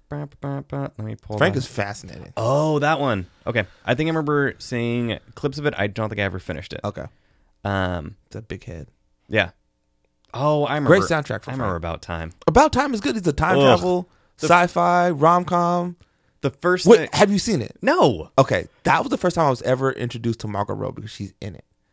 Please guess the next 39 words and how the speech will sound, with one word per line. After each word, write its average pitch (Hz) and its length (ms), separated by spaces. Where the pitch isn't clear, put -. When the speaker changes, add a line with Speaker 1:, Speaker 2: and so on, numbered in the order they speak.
Speaker 1:
Oh, 202 240
okay. 160 220
Speaker 2:
Okay, 127 260
so - 240
it's 139 140
important 113 460
because, 98 280
I'm 110 60
not 113 120
saying, - 160
I'm 135 60
not 117 140
saying 95 120
it's 101 100
because 101 280
Margot 107 200
Speaker 1:
<laughs> - 20
Speaker 2:
Robbie 95 360
is - 40
Speaker 1:
Right. 95 280
Speaker 2:
beautiful, 117 400
but - 180
her 117 180
character 160 800
and 117 120
these, 120 160
Speaker 1:
Mm-hmm. - 160
Speaker 2:
the 107 60
conversation 131 600
that 101 120
they 113 80
have 92 220
at - 40
the - 80
very 107 300
beginning 120 300
of 110 80
the 110 60
film, 104 360